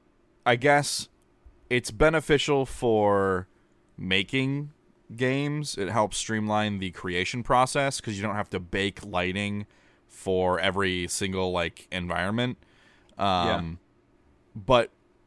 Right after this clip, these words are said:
Speaker 1: the, like, developers have found ways to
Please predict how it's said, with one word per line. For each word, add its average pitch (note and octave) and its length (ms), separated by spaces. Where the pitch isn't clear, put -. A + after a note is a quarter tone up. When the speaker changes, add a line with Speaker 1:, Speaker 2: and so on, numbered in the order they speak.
Speaker 1:
the, A#2+ 240
like, G#2+ 400
developers D#3+ 800
have B2 420
found C3+ 1040
ways G#2+ 680
to G2 680